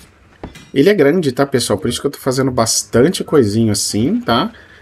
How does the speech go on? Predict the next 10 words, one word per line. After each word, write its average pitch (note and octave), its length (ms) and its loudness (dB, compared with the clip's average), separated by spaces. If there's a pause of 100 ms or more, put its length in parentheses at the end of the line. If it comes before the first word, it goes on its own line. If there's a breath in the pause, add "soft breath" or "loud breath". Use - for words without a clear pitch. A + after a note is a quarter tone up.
(120)
Então C3 200 -4
só F#3+ 1000 0
um G3+ 540 -2
instantinho A2+ 880 -2
aqui G2+ 200 -8
que G#2+ 120 -8
a G#2+ 40 -4
gente A2+ 300 -6
já A#2 160 0
vai F#2 480 0